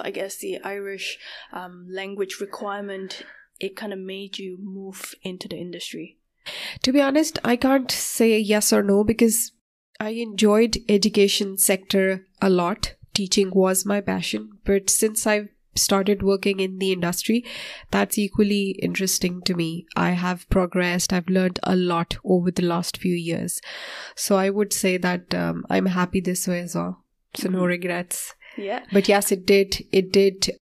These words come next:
Speaker 2: challenge me in the beginning where I thought that this is something that I'm good at and I should continue doing that. But, um, again,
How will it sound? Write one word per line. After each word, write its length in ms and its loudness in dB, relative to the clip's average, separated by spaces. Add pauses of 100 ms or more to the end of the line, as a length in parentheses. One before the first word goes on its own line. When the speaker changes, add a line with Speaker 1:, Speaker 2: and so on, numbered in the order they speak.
(260)
Speaker 2:
challenge 520 0
me 200 0
in 160 -10
the 80 0
beginning 520 -2
where 180 0
I 120 -2
thought 360 -2 (200)
that 240 -4
this 180 0
is 120 -2
something 340 -4
that 140 -2
I'm 180 -6
good 200 2
at 200 -2
and 100 -2
I 100 -2
should 220 -6
continue 420 -6
doing 280 -6
that. 380 -8
But, 300 -4
um, 280 -8 (380)
again, 340 -6